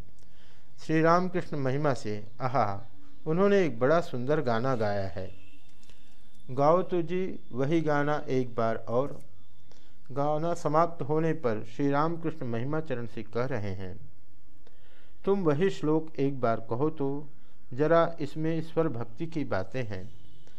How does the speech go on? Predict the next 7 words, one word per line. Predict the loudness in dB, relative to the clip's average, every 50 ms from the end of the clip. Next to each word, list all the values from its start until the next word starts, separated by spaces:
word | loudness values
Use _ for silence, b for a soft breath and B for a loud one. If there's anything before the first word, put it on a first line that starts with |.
| b b b b b b b b b b
महिमाचरण | 2 2 2 2 2 0 0 0 4 4 4 4 4 2 2 2 2 2
ने | 2 0 0 0 -2 -2
"अंतर | -2 -2 0 0 2 2 4 4 4 4 2 0
बहिर्यदि | 0 0 0 0 2 0 2 2 4 4 4 4 2 2 0 0 0 0
हरिस्तपसा | 0 0 0 0 -2 -2 -2 -2 -2 -2 -2 0 0 0 0 0 0
ततः | 0 -2 -2 -2 0 -2 -2 -2
किम" | -2 -2 -2 -2 -2 -2 -2